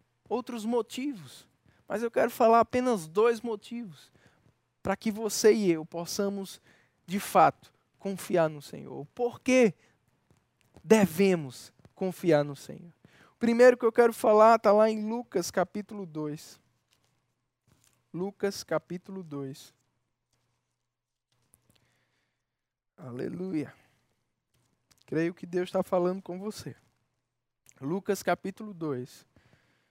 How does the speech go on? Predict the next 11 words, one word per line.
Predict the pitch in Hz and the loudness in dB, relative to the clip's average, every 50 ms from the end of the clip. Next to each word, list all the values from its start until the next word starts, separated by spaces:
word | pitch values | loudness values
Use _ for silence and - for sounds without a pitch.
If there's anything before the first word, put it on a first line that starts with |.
| _ _ _ _ _ _ _ _ _ _ _ _ _ _ _ _ _ _ _ _ _ | _ _ _ _ _ _ _ _ _ _ _ _ _ _ _ _ _ _ _ _ _
Versículo | - 151 175 - - 220 220 - 233 220 | 0 0 0 0 -2 -4 -4 -6 -8 0
quatorze | - 233 202 190 - - 220 220 233 240 220 196 185 175 | 4 6 6 6 4 2 2 4 4 4 2 2 -2 0
fala | - - 202 202 214 247 | 4 6 8 8 8 6
aqui | - - 233 226 | 4 0 -4 -6
de | 220 196 185 180 | -6 -8 -12 -12
quando | _ - 208 220 226 220 208 185 185 175 175 - - - | _ -4 -2 -2 -2 -2 -4 -6 -8 -8 -10 -12 -14 -16
um | - 175 175 180 | -14 -10 -8 -4
anjo | 196 214 233 226 220 196 190 175 165 | -2 -2 -2 -2 -2 -4 -4 -2 -2
apareceu | 165 165 - 196 196 196 185 185 - - - 226 208 214 214 208 208 | -2 0 4 6 6 6 6 2 -2 -2 2 4 6 6 6 4 0
para | - 185 180 180 175 | 0 2 2 2 2
aqueles | 175 - 220 202 214 208 190 - - - - - | 2 2 0 0 0 0 -4 -6 -8 -10 -12 -16